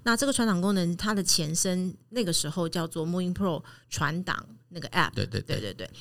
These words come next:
Speaker 1: 那这个 App 其实我们在最近已经 release 最新的一次更新，我们整个就把它全部翻新了，就是包括它的整体的界面，然后跟我们也增加了一个镜像的功能。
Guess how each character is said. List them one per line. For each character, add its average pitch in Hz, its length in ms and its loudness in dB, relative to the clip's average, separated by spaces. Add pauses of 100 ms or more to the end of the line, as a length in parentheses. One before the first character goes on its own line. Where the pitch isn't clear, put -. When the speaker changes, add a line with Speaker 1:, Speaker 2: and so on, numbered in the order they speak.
(200)
Speaker 1:
那 285 180 2 (160)
这 - 120 0
个 - 80 -4
App 226 320 2
其 190 120 2
实 190 200 2
我 175 160 2
们 151 120 0
在 190 220 4
最 190 240 2
近 170 180 0
已 151 160 -4
经 170 160 2
release 170 480 -2
最 170 140 0
新 156 160 -2
的 147 80 -4
一 139 100 -4
次 123 200 -6
更 123 260 -6
新， 143 180 -2
我 156 120 0
们 165 240 2
整 143 260 -2
个 151 140 0
就 156 120 0
把 147 180 0
它 156 260 0
全 165 240 -2
部 196 140 0
翻 160 340 -2
新 151 320 2
了， 139 120 -2
就 185 120 0
是 185 200 2 (340)
包 214 120 4
括 214 160 2
它 190 160 2
的 185 100 2
整 170 200 0
体 180 100 -2
的 147 120 -6
界 160 360 -2
面， 151 300 -2
然 147 160 -2
后 175 240 0
跟 165 280 -2
我 156 120 -4
们 160 160 0
也 147 140 0
增 185 240 2
加 190 220 0
了 175 60 0
一 156 60 -2
个 160 120 -2 (160)
镜 170 200 0
像 156 240 0
的 147 100 -6
功 151 320 -6
能。 123 140 -6